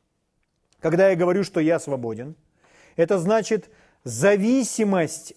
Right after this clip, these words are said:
от алкоголя, например, уже больше не управляет моей жизнью. Зависимость,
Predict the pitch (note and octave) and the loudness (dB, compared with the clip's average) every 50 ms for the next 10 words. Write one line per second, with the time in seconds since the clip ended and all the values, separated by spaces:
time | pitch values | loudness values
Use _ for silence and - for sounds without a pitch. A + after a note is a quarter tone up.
0 | _ _ _ G#3+ A3 A3+ A3 - - - G3 G3 G3 F#3+ - F#3+ F3+ D#3+ G#3 D4 | _ _ _ 4 4 4 4 2 -2 0 2 2 2 4 2 2 2 4 2 2
1 | D#4+ D4+ A#3+ F#3+ E3 F3 E3 - E3 E3+ D#3+ D3 C3+ A2+ G2+ - _ _ _ _ | 4 4 2 2 2 -2 0 0 0 0 0 0 -2 -4 -6 -10 _ _ _ _
2 | _ _ _ _ _ _ _ _ D3+ D#3 D3 F#3+ F#3+ D#3+ F#3+ A3+ A3 - - G3 | _ _ _ _ _ _ _ _ -6 -2 -2 -2 -2 0 0 0 -2 -2 -4 -4
3 | F#3 F#3 F#3 G3 F#3+ F#3 E3 F3+ F3+ F3 E3+ E3+ F#3 F#3 F#3 F3+ E3+ - E3 E3 | -4 -2 0 0 -2 -2 0 0 0 0 2 2 0 2 2 0 0 -2 -2 -2
4 | D#3+ D#3 D#3 D3+ C3+ B2+ B2+ G#2+ F2+ - E2+ D#2 - - _ _ _ _ _ _ | 0 0 0 0 -2 -4 -8 -10 -12 -16 -20 -20 -20 -20 _ _ _ _ _ _
5 | _ _ _ _ _ _ _ _ _ _ _ _ _ _ _ _ _ A#2 - - | _ _ _ _ _ _ _ _ _ _ _ _ _ _ _ _ _ -16 -6 0
6 | E3+ G3 G3+ F3+ G#3+ A#3 A3 F#3 - - F#3+ E3+ D3+ C3 A2 - - - - - | 2 2 2 2 2 0 0 0 -2 -2 -2 -2 -2 -4 -6 -8 -14 -18 -20 -20
7 | - | -20